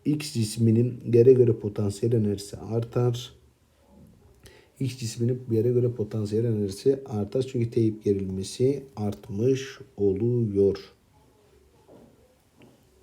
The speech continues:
Evet. Y cisminin yere göre potansiyel enerjisi değişmez.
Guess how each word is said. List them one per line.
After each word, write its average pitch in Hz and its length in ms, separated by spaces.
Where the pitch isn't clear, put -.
Evet. 117 720
Y 143 280
cisminin 131 440
yere 123 220
göre 127 220
potansiyel 107 540
enerjisi 104 420
değişmez. 123 840